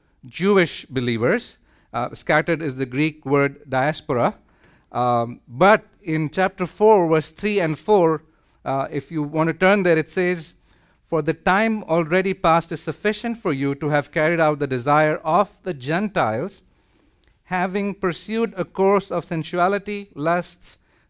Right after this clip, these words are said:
drunkenness, carousing, drinking parties, and abominable idolatries." He's referring to many, many practices that were not a part of the Jewish people. And so we can say that he's writing to the Gentile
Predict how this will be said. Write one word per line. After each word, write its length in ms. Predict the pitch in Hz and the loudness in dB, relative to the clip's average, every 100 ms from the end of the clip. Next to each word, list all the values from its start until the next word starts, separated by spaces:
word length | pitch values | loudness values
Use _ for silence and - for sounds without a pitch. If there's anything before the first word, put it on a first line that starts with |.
| _ | _
drunkenness, 760 | 110 151 190 196 190 190 180 - | -4 0 0 -2 -4 -2 -4 -8
carousing, 640 | - 147 160 175 160 175 | -6 0 2 2 -4 -8
drinking 440 | 123 160 160 170 160 | -4 -6 -4 -6 -4
parties, 580 | 156 147 156 143 139 - _ _ _ _ _ - | -2 -2 -4 -8 -8 -20 _ _ _ _ _ -8
and 80 | 131 | -6
abominable 760 | 117 143 147 143 139 139 139 - | 0 0 2 0 -2 -4 -4 -6
idolatries." 880 | 113 127 123 113 - 87 - - _ - | -2 0 0 -4 -12 -14 -18 -20 _ -8
He's 260 | 156 170 | -2 2
referring 460 | 160 175 180 180 165 | 2 2 0 -4 -2
to 340 | 180 165 160 - _ | 0 0 -2 -10 _
many, 220 | 165 196 | -2 0
many 180 | 180 165 | 0 -2
practices 720 | 156 175 - 165 - 165 185 - _ _ - | 2 0 0 -10 -6 -8 -8 -16 _ _ -8
that 120 | 156 | -2
were 100 | 175 | 0
not 300 | 170 190 190 | 4 4 4
a 40 | |
part 400 | 156 170 165 160 | 0 4 4 2
of 160 | 147 131 | -10 -12
the 80 | 127 | -12
Jewish 640 | 120 143 147 135 - - _ | -4 -2 -2 -4 -16 -20 _
people. 440 | 220 - 123 220 233 _ _ _ _ | -10 -4 -2 -2 -6 _ _ _ _
And 160 | 147 | -12
so 80 | - | -10
we 140 | 180 233 | -10 -6
can 200 | 190 160 | -6 -6
say 360 | - 180 175 | -2 0 2
that 240 | 156 151 - | 0 -4 -4
he's 220 | 165 135 | -6 0
writing 460 | 139 156 180 185 | 2 2 0 -4
to 80 | 165 | -4
the 100 | 139 | -6
Gentile 840 | 123 107 139 160 165 143 123 117 | -8 -4 -2 -2 0 0 0 -4